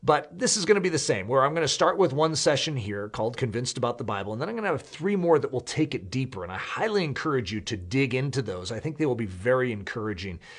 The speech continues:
for you, especially if this is an issue that is sensitive for you, or you just wanna be just sort of bolstered stronger in your confidence in the text of Scripture. So let's dig into this, guys. Uh,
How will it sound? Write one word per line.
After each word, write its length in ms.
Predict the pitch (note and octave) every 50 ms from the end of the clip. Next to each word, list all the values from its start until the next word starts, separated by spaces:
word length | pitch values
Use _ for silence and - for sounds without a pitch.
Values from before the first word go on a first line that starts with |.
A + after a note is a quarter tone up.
| - - - - - -
for 240 | _ - - C#3+ A#2+
you, 60 | G#2+
especially 440 | G2+ - - A3+ A#3 - - A#3+ A3
if 100 | F3+ D3+
this 160 | C#3+ E3+ -
is 140 | F3 D3 A2
an 100 | C#3+ B2 -
issue 360 | D3 C#3 C3 - - C#3+ C3 B2
that 120 | B2 A#2
is 160 | A2+ G#2 G2
sensitive 560 | - - - A2 A#2+ C3 - D3+ D3+ D#3 D3
for 140 | - - D#3+
you, 180 | D#3 D3+ E3 E3+
or 80 | D#3
you 80 | C#3 C#3
just 140 | D3+ C#3+ -
wanna 160 | F3 D#3+ C#3+
be 180 | C3 A#2+ A2 G#2+ - _ _ _ - - - - -
just 180 | C#3 C#3 -
sort 140 | - E3+ D3+
of 160 | A2+ F#2+ F2
bolstered 560 | F2+ A2 G#2 C3 - - - - C3+ B2+ A2 -
stronger 600 | - - - A2 G2 A2 A#2+ B2 C#3+ E3 E3+ - - - - - - - _
in 160 | C#3+ C#3 D3
your 160 | D3 C3 A#2+
confidence 640 | - - B2 A2 A#2+ B2 - C#3 C3+ C#3 D3 C#3 -
in 80 | B2+ A2
the 60 | G#2
text 340 | - - A#2 A2+ - - A2+
of 80 | G2
Scripture. 440 | - - - A2 - - - - - - _ - - - - - - -
So 300 | - - - G3 F#3+ F#3
let's 200 | A3 C4+ C4 -
dig 220 | F#3 G3+ F#3+ E3 D#3
into 200 | D3 D3 C3+ A2+
this, 180 | A2 G#2 -
guys. 460 | - A2 F#2+ F2+ G2 G#2+ - - - - -
Uh, 320 | D3 B2+ A#2+ A#2+ A#2+ A2+